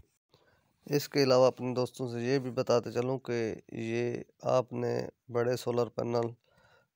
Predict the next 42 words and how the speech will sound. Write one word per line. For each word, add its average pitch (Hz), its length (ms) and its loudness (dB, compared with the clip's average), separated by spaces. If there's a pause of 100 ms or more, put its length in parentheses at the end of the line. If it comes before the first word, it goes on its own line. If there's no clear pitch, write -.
(120)
तो 131 100 2 (240)
महंगे 123 360 0
हैं, 123 120 6
अगर 120 240 2
आप 107 240 2
छोटे 117 320 -4
सोलर 120 400 -2
पैनल 117 260 0
साढ़े 117 340 0
चार 117 260 2
सौ 120 200 -6
वाट 110 380 0 (680)
या 117 340 4 (100)
तीन 123 220 -2
सौ 127 160 -2
वाट 120 220 4
आपने 117 280 0 (140)
एक 131 120 -2
जगह 123 240 2
पे 117 140 0
रखना 113 280 -2
है, 123 120 2
तो 117 120 -2
आप 113 220 2
छोटे 117 300 -2
सोलर 120 400 -4
पैनल 117 240 -2
अगर 113 200 -2
ले 113 160 0
लें 117 160 -2
तो 107 300 -6 (560)
वो 113 200 4
आपको 113 520 4
जो 110 240 -4
है 110 60 2
ना 113 160 0 (680)
काफ़ी 131 440 4 (120)
कम 120 240 4 (360)
कीमत 110 360 -2
में 107 120 -2
आपको 110 360 -2
पड़ेंगे, 104 420 0